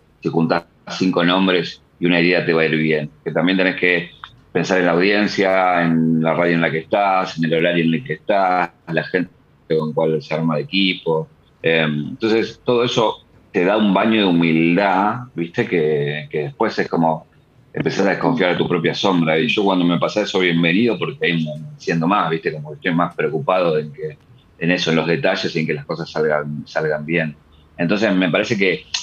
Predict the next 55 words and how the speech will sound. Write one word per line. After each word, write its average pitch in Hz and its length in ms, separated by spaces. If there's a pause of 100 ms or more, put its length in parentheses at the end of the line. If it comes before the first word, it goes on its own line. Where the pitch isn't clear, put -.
(140)
que 85 80
lo 82 160
que 82 80
tienen 101 300
e-, 90 240
es 92 140
a 87 40
las 78 100
cosas - 260
que 85 80
no 85 80
van 85 180
bien, 95 240
justamente 87 380
es - 160
eso, 82 260
que 73 80
si - 140
vos 92 160
venís 98 240
a 82 40
hacer 87 160
muchas 90 240
cosas 95 160
que 82 80
les 78 140
fueron 95 260
bien, 95 380 (560)
siempre 95 280
te, 85 180
te 73 160
ubica, 85 420
¿viste? 76 320
Te 73 160
dice, 76 180
"Bueno, 85 300
che, 92 180
pará, 80 380
ya 78 140
está". 80 380 (200)
Lo 92 80
que 95 80
tiene 139 180
también 110 240
esto, 123 200
que 78 80
ustedes 110 200
lo, 82 140
lo 76 120
verán, 98 260
que 78 60
viste 90 220
que 92 80
esto 107 180
es, - 320